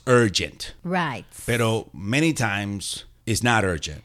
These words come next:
Speaker 2: Many times it is not urgent. And so you just have to kind of work around it and try to explain to them what the urgent care is used for, what an E R is used for,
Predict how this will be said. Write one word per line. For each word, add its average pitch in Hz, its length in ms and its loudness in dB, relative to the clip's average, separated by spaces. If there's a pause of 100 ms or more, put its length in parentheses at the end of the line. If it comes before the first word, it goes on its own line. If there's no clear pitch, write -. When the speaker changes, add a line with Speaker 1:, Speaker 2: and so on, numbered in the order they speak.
(260)
Speaker 2:
Many 196 360 -2
times 190 500 -2
it 185 160 -2
is 170 220 -2
not 160 640 -4
urgent. 135 560 -10
And 156 120 -6
so 139 520 -2
you 202 240 -2
just 262 200 -4
have 320 280 -2
to 392 220 4
kind 392 200 4
of 403 80 0
work 392 220 2
around 294 360 6
it 320 100 2
and 285 200 0
try 262 160 2
to 240 80 2
explain 311 500 4
to 247 120 -2
them 202 320 4 (260)
what 247 220 4
the 254 100 4
urgent 220 300 2
care 175 180 0
is 165 160 -4
used 277 360 2
for, 240 400 4
what 185 180 4
an 170 180 -2
E 220 140 2
R 240 260 10
is 233 180 4
used 233 300 0
for, 226 440 6